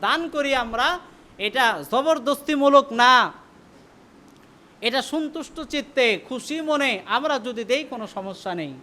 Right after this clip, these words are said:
খুশি মনে আমরা যদি দেই, কোনো সমস্যা নেই। এই তিনটা সমস্যা যদি আমরা দূর করতে পারি, তাহলে আশাবাদী, আলহামদুলিল্লাহ, সমাজের মধ্যে যে পদ্ধতি, এটা ভালো একটা পদ্ধতি। এর মাধ্যমে আমরা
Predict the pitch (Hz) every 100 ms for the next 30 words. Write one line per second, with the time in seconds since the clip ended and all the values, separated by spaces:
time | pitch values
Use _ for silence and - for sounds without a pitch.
0 | - - - - - - - - - -
1 | - 208 208 285 277 269 254 240 277 277
2 | 233 233 208 226 214 220 214 196 196 185
3 | - 180 160 143 - - - 180 196 190
4 | 226 277 262 240 - 220 220 - - 240
5 | 294 269 190 208 208 208 202 208 269 330
6 | 339 - - 156 190 339 320 285 269 233
7 | 220 214 202 202 190 240 220 214 208 302
8 | 302 240 220 196 190 277 254 240 226 214
9 | 202 180 - - - - 240 254 240 233
10 | 214 196 202 208 190 262 214 233 226 202
11 | 175 135 190 262 233 - 196 208 180 208
12 | 262 359 339 - - - 269 294 262 247
13 | 190 240 240 233 190 - - - 190 247
14 | 254 254 233 220 202